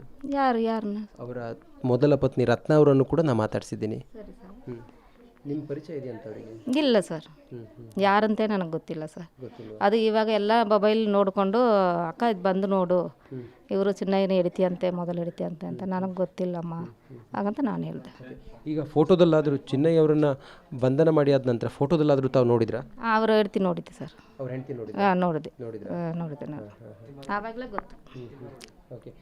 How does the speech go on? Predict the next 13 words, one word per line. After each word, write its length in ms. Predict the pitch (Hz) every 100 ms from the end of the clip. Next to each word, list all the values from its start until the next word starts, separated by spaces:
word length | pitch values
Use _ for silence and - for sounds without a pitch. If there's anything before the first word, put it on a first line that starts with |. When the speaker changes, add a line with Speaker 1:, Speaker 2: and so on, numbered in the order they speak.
| - -
Speaker 2:
ತಮಗೆ 400 | 156 156 147 135
ಮಹೇಶ್ 420 | - 123 123 165 -
ಶೆಟ್ಟಿ 220 | 160 147
ತಿಮ್ಮರೋಡಿ 360 | 139 131 127
ಗೊತ್ತಾ? 300 | 120 117 135 165 - - -
Speaker 1:
ಇಲ್ಲ 180 | 214 202
ಸರ್, 240 | 180 180 170
ಗೊತ್ತಿಲ್ಲ 380 | 175 - 160
ಸರ್, 300 | 170 123 -
ಗೊತ್ತಿಲ್ಲ. 320 | 208 - 165 -
Speaker 2:
ಆ, 720 | 123 120 117 117 117 113 -
ಮಟ್ಟಣ್ಣವ್ರು 520 | 127 135 180 165 143 127
ಗೊತ್ತಾ? 240 | 120 156